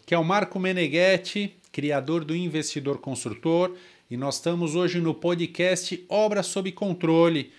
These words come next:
com o co-apresentador Igor Lourenço, do Papo de Engenheiro. Fala aí, Igor!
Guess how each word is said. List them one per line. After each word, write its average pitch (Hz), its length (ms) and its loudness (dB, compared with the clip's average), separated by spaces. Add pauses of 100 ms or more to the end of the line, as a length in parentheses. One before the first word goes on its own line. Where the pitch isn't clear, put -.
(300)
com 139 140 -8
o 131 40 -6
co-apresentador 151 1000 -2 (140)
Igor 214 400 2
Lourenço, 196 1040 0 (160)
do 123 100 -2
Papo 170 440 -4
de 156 160 -4
Engenheiro. 156 640 2 (240)
Fala 233 320 2
aí, 226 240 6
Igor! 214 400 8